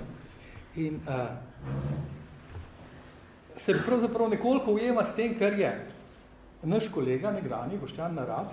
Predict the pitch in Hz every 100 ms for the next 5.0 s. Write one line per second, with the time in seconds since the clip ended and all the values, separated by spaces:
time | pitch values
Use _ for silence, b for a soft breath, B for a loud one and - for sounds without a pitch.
0 | - 131 127 123 127 156 147 - 165 165
1 | - 170 147 127 - 165 151 143 139 117
2 | 120 160 170 139 117 131 175 - - B
3 | - - - - 156 156 160 135 139 160
4 | - - - 143 143 165 160 120 175